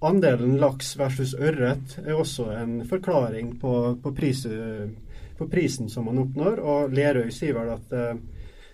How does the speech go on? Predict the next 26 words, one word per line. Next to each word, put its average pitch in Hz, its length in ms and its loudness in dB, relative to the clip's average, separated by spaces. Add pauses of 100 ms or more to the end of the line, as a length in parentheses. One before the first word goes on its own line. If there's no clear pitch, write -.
(320)
man 135 140 4
oppnådde 131 380 2
seks 151 260 -2
kroner 143 260 0
lavere 131 300 6
per 127 120 0
kilo 151 440 0
sammenlignet 123 480 2
med 127 140 0
laks 208 360 0
på, 135 300 2
på 139 160 2
ørreten. - 480 -4 (500)
Eh, 113 240 -8 (140)
valuta 135 480 2
og 123 100 4
valutastrategi, 135 1120 0
om 127 80 0
man 117 160 -2
har 113 60 -6
sikring 120 600 -4
og 117 60 -6
sånn, 208 260 -2
kan 160 140 -2
også 127 240 -4
påvirke 107 720 -4